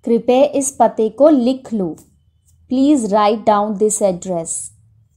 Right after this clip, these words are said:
please write down this address। मजाक मत करो।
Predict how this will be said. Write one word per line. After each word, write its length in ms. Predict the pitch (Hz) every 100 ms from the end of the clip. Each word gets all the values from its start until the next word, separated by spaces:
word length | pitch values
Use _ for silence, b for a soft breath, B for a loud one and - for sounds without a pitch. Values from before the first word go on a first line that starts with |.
| _ _ _ _ 233
please 360 | 262 285 220
write 340 | 202 196 240 -
down 360 | 196 185 214
this 280 | 196 285 - -
address। 600 | 247 277 226 202 175 170 - - _ _ _ _ _ _ _ _ _ 214
मजाक 520 | 196 196 208 214 262
मत 220 | 285 269 -
करो। 500 | 262 262 330 -